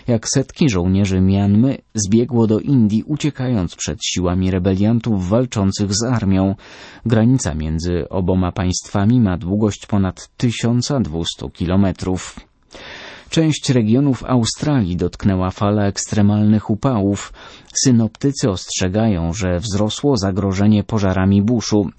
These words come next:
W Australii Zachodniej, największym stanie kraju,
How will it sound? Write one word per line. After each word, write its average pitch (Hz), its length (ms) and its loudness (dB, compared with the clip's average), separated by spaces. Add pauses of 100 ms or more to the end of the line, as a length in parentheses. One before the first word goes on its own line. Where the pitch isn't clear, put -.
(460)
W 98 60 2
Australii 101 580 0
Zachodniej, 101 720 0 (120)
największym 92 800 0
stanie 90 420 -2
kraju, 104 500 0